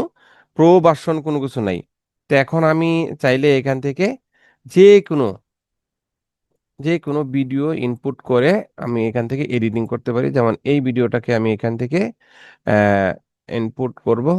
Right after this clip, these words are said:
করার পরে দেখব যে আমাদের এখানে এই ভিডিওটাকে ইনপুট করার পরে কোনো জায়গায় প্রো লেখা আছে কি না। দেখেন,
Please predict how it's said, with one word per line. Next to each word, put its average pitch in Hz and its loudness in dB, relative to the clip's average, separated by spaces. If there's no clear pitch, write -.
করার 120 0
পরে 127 0
দেখব 113 0
যে 110 -2
আমাদের 107 0
এখানে 120 -2
এই 117 -8
ভিডিওটাকে 117 -2
ইনপুট 123 -4
করার 127 2
পরে 131 -2
কোনো 120 0
জায়গায় 120 2
প্রো 151 2
লেখা 127 0
আছে 113 -4
কি 110 -6
না। 90 -6
দেখেন, 113 0